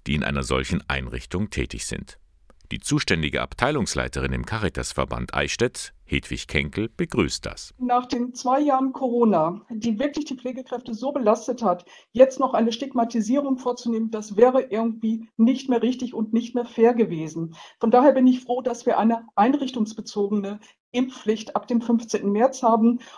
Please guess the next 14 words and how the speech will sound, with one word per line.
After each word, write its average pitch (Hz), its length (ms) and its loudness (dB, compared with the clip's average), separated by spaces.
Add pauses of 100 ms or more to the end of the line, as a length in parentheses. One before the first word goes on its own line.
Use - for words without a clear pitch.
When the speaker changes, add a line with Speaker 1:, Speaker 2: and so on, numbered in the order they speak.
(100)
Speaker 2:
Der 233 80 4
Gesetzgeber 233 540 2
hat 240 180 -2
ja 226 140 0
auch 220 240 2
vorgesehen, 233 680 2
dass 214 240 -6
eine - 160 -2
allgemeine 220 520 6
Impfpflicht 214 720 0
auch 190 220 2
noch 208 180 -4
kommen 165 340 -2
soll. 165 400 -6